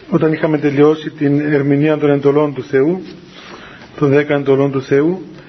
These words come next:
μετά αρχίσαμε να μιλούμε σχετικά, ε, με τους μακαρισμούς του Χριστού, οι οποίοι, έτσι, για όσους έρχονται για πρώτη φορά,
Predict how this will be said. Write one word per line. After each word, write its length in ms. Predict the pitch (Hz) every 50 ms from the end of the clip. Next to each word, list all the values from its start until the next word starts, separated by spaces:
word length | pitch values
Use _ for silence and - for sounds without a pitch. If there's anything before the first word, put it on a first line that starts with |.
| - - - - - - - - - - - -
μετά 240 | 160 151 - 175
αρχίσαμε 540 | 165 160 - 180 170 - 175 170 160 160 160
να 160 | 156 156 151
μιλούμε 580 | 151 147 139 147 160 160 160 160 160 160 156 156 160 160 160 - - - - - - - - - - - - - - - - -
σχετικά, 760 | - - - 151 127 147 143 151 156 160 160 160 165 165 - - - -
ε, 100 | - 147
με 200 | 151 147 147 143
τους 120 | 135 139
μακαρισμούς 680 | 147 151 143 139 147 143 139 139 135 127 151 160 156 -
του 100 | - 151
Χριστού, 520 | - - 147 - - - 165 147 131 120 107 - - - - - - - - - - - - - - - - - - - - - -
οι 100 | 180 170
οποίοι, 360 | 160 156 160 - 185 175 170
έτσι, 220 | 160 156 151 - - -
για 120 | 151 147
όσους 260 | 147 143 147 151 135
έρχονται 360 | - 151 143 - - 147 139
για 120 | 139 135 131
πρώτη 260 | 131 - 139 131 131
φορά, 460 | 127 - - 131 131 156 180 190 175